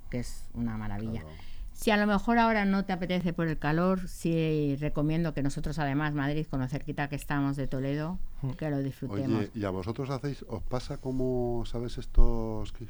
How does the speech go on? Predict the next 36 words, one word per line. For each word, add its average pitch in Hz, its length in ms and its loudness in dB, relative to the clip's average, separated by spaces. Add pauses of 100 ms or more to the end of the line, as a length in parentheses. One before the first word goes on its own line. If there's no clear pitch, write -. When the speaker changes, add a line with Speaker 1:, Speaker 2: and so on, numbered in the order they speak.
(120)
Speaker 2:
el, 98 220 -6
eh, 87 640 -4 (100)
el 92 100 -8
crítico 113 380 -4
gastronómico 101 720 -6
este 101 200 -12
que 90 80 -10
se 90 120 -12
presenta 90 360 -10
en 87 80 -8
un 90 120 -8
restaurante 90 480 -10
de 82 100 -8
incógnito 85 580 -8
y - 320 0
tal, 92 200 -6
no 90 80 -8
dice 90 320 -10
nada? 90 380 -6 (100)
Speaker 1:
<laughs> - 120 -20
Sí, 143 340 -6 (100)
esa 165 200 -4
Speaker 2:
Eh, - 20 -4
Speaker 1:
soy 113 180 -4
Speaker 2:
pero 107 180 0
Speaker 1:
yo. 104 80 2
Speaker 2:
a - 20 -2
lo 104 100 2
mejor 104 280 0
lo 120 120 2
dice, 110 440 2 (220)
a 95 60 -2
lo 101 100 0
mejor 123 220 8
lo 143 100 8
dice 123 540 6